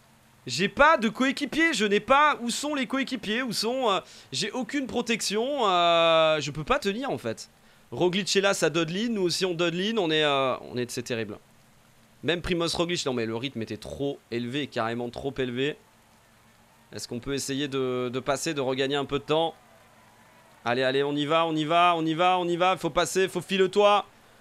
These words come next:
faut file-toi. Faufile-toi au moins devant Roglic, Carapaz, essayez de tenir. Allez, l'arrivée est là-bas.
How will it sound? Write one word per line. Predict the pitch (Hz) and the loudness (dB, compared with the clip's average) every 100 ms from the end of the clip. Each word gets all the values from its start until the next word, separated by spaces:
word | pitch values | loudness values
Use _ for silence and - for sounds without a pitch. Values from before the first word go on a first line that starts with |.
| _ | _
faut | - 170 | -6 -6
file-toi. | - 202 202 208 214 214 214 - _ _ _ _ _ _ _ | -4 -2 -2 2 4 6 4 -2 _ _ _ _ _ _ _
Faufile-toi | - 175 - 214 214 214 220 214 | -10 -8 -4 -2 -2 2 4 4
au | 196 | 4
moins | 208 208 | 4 4
devant | 202 208 | 4 4
Roglic, | 196 202 214 202 | 4 4 2 0
Carapaz, | - 202 202 220 220 | 2 4 4 4 4
essayez | 202 175 208 | 4 0 -2
de | 202 | -2
tenir. | 220 214 226 233 220 - _ _ _ - - _ _ _ _ _ _ - - - - _ _ - - | 0 0 2 2 2 -2 _ _ _ -20 -20 _ _ _ _ _ _ -20 -20 -20 -20 _ _ -18 -4
Allez, | 120 | 0
l'arrivée | 123 131 135 139 | 2 2 2 2
est | 139 | 2
là-bas. | 135 139 151 | 4 4 2